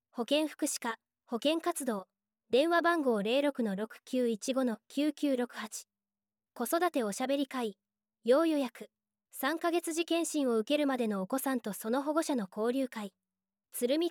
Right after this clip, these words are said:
こクラブ、要予約、三ヶ月時検診受診後から一歳未満のお子さんとその保護者の交流会、母乳育児相談、要予約、双子、三つ子の交流会、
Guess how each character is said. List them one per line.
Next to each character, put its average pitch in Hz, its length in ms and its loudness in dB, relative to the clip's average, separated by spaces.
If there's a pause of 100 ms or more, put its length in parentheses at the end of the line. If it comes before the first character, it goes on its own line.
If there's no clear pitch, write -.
こ 330 100 2
ク 320 120 -2
ラ 285 100 2
ブ、 277 180 -6 (460)
要 269 220 4
予 302 100 2
約、 254 340 -4 (400)
三 311 280 -4
ヶ 339 120 -2
月 339 220 0
時 294 140 -2
検 285 220 0
診 294 200 0
受 262 120 -2
診 285 220 -2
後 294 100 2
か 285 140 -2
ら 226 100 -2
一 262 140 -2
歳 285 240 0
未 262 160 0
満 277 180 0
の 220 120 0
お 196 60 -4
子 262 100 -2
さ 254 160 -4
ん 226 60 -4
と 196 120 -8
そ - 160 -8
の 254 120 0
保 285 120 -2
護 311 80 2
者 302 140 -2
の 202 200 -4
交 240 220 0
流 269 120 -2
会、 208 240 -10 (640)
母 226 120 0
乳 311 260 0
育 311 180 -2
児 311 120 -2
相 320 220 2
談、 220 200 -6 (380)
要 269 220 4
予 311 120 2
約、 233 320 -6 (440)
双 262 260 -4
子、 240 160 -4 (420)
三 240 120 2
つ 330 120 0
子 339 100 4
の 302 180 2
交 285 240 4
流 311 100 2
会、 208 280 -8